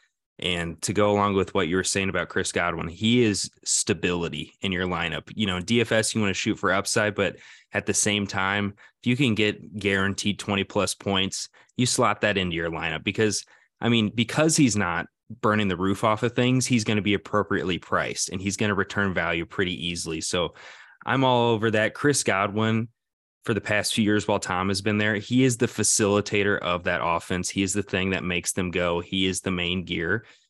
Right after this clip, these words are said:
I mean, he has so many plays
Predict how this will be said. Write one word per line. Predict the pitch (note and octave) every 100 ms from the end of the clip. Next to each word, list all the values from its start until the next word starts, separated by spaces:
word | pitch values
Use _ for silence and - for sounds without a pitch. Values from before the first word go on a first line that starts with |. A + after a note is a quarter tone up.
| _ -
I | A2
mean, | G#2+
he | - C#3
has | C3+ A#2+
so | - - G2+ G#2+
many | A2+ A#2 A#2
plays | - G#2 F#2 E2 C2+ -